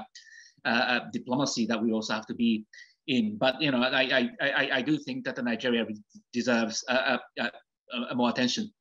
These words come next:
to be honest, uh, and from the international community, uh, regionally. And one of the things you could also do is to approach European, uh, so African Commission. They also have a, I think it's a regional international approach, uh, i-, is good, but I think more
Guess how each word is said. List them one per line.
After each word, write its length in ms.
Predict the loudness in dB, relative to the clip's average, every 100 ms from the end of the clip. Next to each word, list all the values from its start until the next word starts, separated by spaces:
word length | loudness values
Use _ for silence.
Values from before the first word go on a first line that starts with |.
| _ _
to 80 | -4
be 80 | 0
honest, 320 | 2 0 -4 -8 _ -20 _
uh, 20 | 2
and 520 | 4 4 4 2 2
from 160 | -2 0
the 80 |
international 460 | 0 0 -2 -2 -4
community, 420 | -2 -2 -2 -6
uh, 40 | -4 2
regionally. 580 | 2 4 2 0 -4 -10 -16 -12 -4
And 100 | 0
one 100 | 2
of 80 | 2
the 80 |
things 260 | 2 0 2
you 140 | 4
could 160 | 4 2
also 320 | 2 0 -2
do 80 | 2
is 200 | 0 0
to 100 | -4
approach 340 | -6 -8 -6
European, 400 | -2 -2 0 -4 -2
uh, 240 | 2 2 2 -4 _
so 180 | -12 -6 -2
African 340 | -2 -2 -2
Commission. 420 | -2 -2 -2 -2 -6 _ _ -20 _
They 180 | -2 2
also 240 | 2 2 2
have 160 | 4
a, 360 | 6 6 6 4
I 60 |
think 240 | 2 -2 -4
it's 140 | -2
a 100 | 0
regional 380 | 0 0 0 0
international 600 | -2 -4 0 0 0 0
approach, 380 | 0 -2 -4 -4 -8 -14 -20 -20 -12 2
uh, 120 | 2 4
i-, 160 | 4 4
is 200 | 2 2
good, 260 | 2 2 2
but 140 | 2
I 120 | 2
think 280 | 2 -2 -4
more 320 | -2 -2 -4